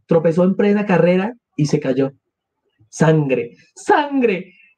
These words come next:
He dado contra una piedra. ¡Oh, señor!", gritó Sonia, inclinándose sobre Katerina Ivanovna.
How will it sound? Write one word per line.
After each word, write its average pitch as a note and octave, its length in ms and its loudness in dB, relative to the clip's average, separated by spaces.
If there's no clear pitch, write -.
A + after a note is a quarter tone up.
He C#4 240 0
dado D#4 520 2
contra C#4+ 340 2
una C#4+ 240 0
piedra. D4+ 640 2
¡Oh, F4 320 2
señor!", D#4+ 680 2
gritó G#3 440 0
Sonia, B3 520 2
inclinándose G3 680 4
sobre G3 240 2
Katerina E3 440 0
Ivanovna. D#3 500 2